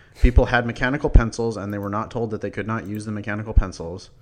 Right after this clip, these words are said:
And then <laughs> the dean of the law school, Monterey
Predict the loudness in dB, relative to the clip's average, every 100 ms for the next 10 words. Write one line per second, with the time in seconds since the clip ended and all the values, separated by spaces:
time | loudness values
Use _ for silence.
0 | _ _ _ -20 _ _ -10 -2 0 2
1 | 8 12 12 12 0 -16 _ _ -20 _
2 | -20 -12 -6 -6 -6 -6 -4 -4 -4 -8
3 | -8 -8 -4 -6 -2 -4 -4 -8 -12 -10
4 | -8 -6 -4 -4 -4 -4 -6 -6 -8